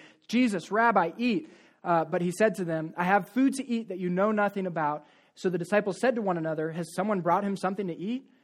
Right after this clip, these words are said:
And Jesus said to him, them, "My food is to do the will of him who sent me." And so at this moment, we have a lost woman who just had an encounter with Jesus that changed her life. Revival is about to break out back in the Samaritan village.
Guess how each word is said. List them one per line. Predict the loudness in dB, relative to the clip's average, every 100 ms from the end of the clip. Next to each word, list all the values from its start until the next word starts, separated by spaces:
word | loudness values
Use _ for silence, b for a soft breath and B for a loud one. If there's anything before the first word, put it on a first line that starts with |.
| b
And | -8 -4
Jesus | -4 -4 -2
said | -4 -4
to |
him, | -6 -6 -8 -8
them, | -4 -2 0
"My | -2
food | -2 -2 0 0
is | -4 -6
to | -8
do | -4 -2 0
the | -2
will | -6 -4 -2 -2 -6
of | -12
him | -12 -10 -10 -14
who | -16
sent | -12 -12 -12
me." | -18 -20 _ b b b b b
And | -6 -4
so | 0 2
at | 4 2
this | 0 0
moment, | 2 4 2 4
we |
have | 4
a | 4
lost | 6 8 6 2
woman | -4 -2 -4 -8 b -4
who | 0
just | 2
had | 2 2
an | 2
encounter | 0 -2 0 2 2
with | -2
Jesus | -4 -2 -2 -6
that | -8 -8
changed | -6 -4 -4 -4
her | -4 0
life. | 2 2 0 -8 b b
Revival | -2 2 6 8 8 6 2
is | 4
about | 4 2
to | -2
break | 0 2 2 4
out | 2 2
back | 2 0 0
in |
the | -4
Samaritan | -2 0 0 0 -4
village. | -2 0 0 -4